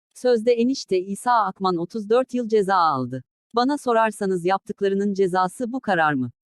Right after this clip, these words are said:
Asla değil, tüm aileyi mahveden ve böylesine kötülük yapan biri için az bile. Ama hiç olmazsa yaptıklarının cezasız kalmadığını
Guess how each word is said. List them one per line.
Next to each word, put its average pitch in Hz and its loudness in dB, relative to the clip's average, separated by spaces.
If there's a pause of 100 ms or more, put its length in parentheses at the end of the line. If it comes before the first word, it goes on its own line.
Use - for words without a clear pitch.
(120)
Asla 214 0
değil, 175 0 (220)
tüm 294 0
aileyi 220 2
mahveden 220 -2
ve 202 -2
böylesine 233 -2
kötülük 226 -6
yapan 202 -2
biri 214 -2
için 214 -6
az 147 -2
bile. 131 -6 (600)
Ama 247 0
hiç 262 -6
olmazsa 220 0
yaptıklarının 190 -2
cezasız 175 -2
kalmadığını 147 -2